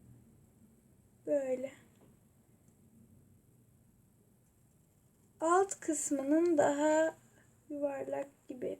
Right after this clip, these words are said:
olması gerekiyor. Şöyle ben silip düzenlemek istiyorum. Birazcık yamuk oldu sanırım.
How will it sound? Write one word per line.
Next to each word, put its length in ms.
olması 540
gerekiyor. 600
Şöyle 500
ben 240
silip 440
düzenlemek 640
istiyorum. 800
Birazcık 880
yamuk 480
oldu 680
sanırım. 500